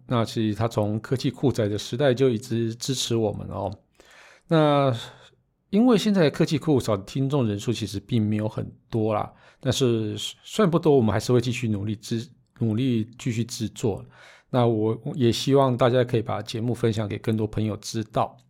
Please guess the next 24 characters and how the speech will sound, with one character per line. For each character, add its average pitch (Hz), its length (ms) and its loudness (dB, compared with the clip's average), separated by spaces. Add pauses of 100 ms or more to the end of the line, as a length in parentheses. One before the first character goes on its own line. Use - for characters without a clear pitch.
(120)
好， - 260 -4 (140)
那 151 220 2
我 135 180 2
们 117 180 0
就 120 360 2
来 110 160 0
进 123 280 -2
入 117 200 0
今 143 400 -2
天 131 320 -2
的 113 120 0
主 - 460 -10
题。 123 460 -6 (1200)
那 135 80 0
今 147 120 4
天 147 140 4
主 120 160 0
题 110 160 0
就 123 100 0
是 117 360 0
聊 120 200 2
手 127 160 0
机 120 200 -6
啦， 117 260 -6